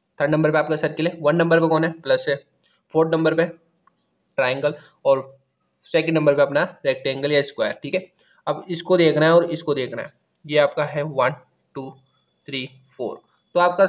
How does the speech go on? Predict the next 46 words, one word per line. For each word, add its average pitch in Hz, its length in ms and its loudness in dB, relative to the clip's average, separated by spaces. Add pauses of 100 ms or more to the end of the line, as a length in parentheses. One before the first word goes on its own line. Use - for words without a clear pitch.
circle 175 380 -2
कितने 170 200 -2
number 175 300 2
पे 156 140 -2
है? 151 200 -4
second 156 400 -2
number 147 220 0
पे 139 140 -10
है। 131 160 -8 (560)
तो 165 60 0
आपको 165 300 0
इनमें 185 240 0
देखना 165 220 2
है 170 280 -2 (180)
second, 165 380 -2 (120)
starting 165 500 -2
second 165 460 -6
किस 175 180 -6
में 170 80 2
हो 151 180 0
रही 131 180 -6
है, 123 80 -8 (400)
first 170 200 0
digit 151 480 -4 (460)
second 156 300 -2
किसकी, - 420 -12
इसी 151 220 -8
की 175 80 -6
तो 180 100 2
है 185 80 4
केवल, 175 220 4
तो - 280 -8
आपको 135 180 0
आगे 143 200 0
करने 151 220 -2
की 156 80 0
जरूरत 151 280 0
है 147 100 -4
क्या? 143 120 -2 (1000)
करने 180 200 0
को 220 80 4
कर 208 120 2
लो 208 120 2
यार 180 200 4
आप। 135 200 -2
देखो 127 280 -6